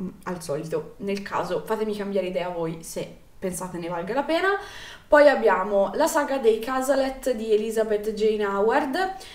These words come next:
che se mi seguite lo sapete va, eh, quassù in completato. È una saga che ho amato tantissimo, una delle mie saghe familiari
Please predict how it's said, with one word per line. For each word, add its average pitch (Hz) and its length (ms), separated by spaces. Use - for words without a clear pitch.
che 233 300
se 247 320
mi 240 540
seguite 208 880
lo 202 180
sapete 196 880
va, 185 400
eh, 196 60
quassù 311 640
in 202 520
completato. 190 1040
È 202 120
una 208 160
saga 214 560
che - 120
ho 196 60
amato 190 480
tantissimo, 220 640
una 196 140
delle 208 160
mie 202 160
saghe 202 420
familiari 214 800